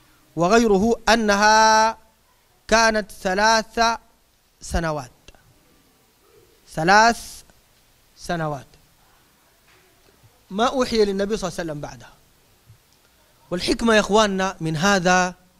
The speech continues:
من تأخير الوحي، أن يتوطن قلب النبي صلى الله عليه وسلم لاستقبال الوحي مرة أخرى، لأنه لو تتابع الوحي بيصعب عليه.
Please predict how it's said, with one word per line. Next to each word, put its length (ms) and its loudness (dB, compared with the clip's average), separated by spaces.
من 160 -6
تأخير 420 0
الوحي، 640 4
أن 100 0
يتوطن 1000 0
قلب 280 0
النبي 420 0
صلى 260 -2
الله 380 0
عليه 240 -4
وسلم 720 0
لاستقبال 600 0
الوحي 460 -2
مرة 320 -4
أخرى، 340 -16
لأنه 260 4
لو 140 2
تتابع 540 0
الوحي 460 -2
بيصعب 420 0
عليه. 260 -8